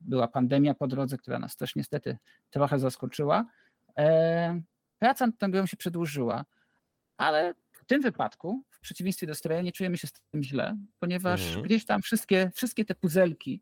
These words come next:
Speaker 1: potrzebne, żeby ten projekt urzeczywistnił się, wpadają na właściwe miejsce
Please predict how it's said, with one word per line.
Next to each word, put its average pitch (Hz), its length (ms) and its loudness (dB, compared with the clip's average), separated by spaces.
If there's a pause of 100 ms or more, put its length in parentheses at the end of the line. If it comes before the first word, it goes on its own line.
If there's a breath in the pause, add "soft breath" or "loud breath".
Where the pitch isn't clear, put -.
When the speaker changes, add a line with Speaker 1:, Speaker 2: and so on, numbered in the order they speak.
Speaker 1:
potrzebne, 143 440 -8
żeby 147 200 -8
ten 151 180 -4
projekt 156 540 -2 (380 soft breath)
urzeczywistnił 156 760 2
się, - 280 -4
wpadają 190 420 0
na 185 160 2
właściwe 175 400 -2
miejsce 170 520 0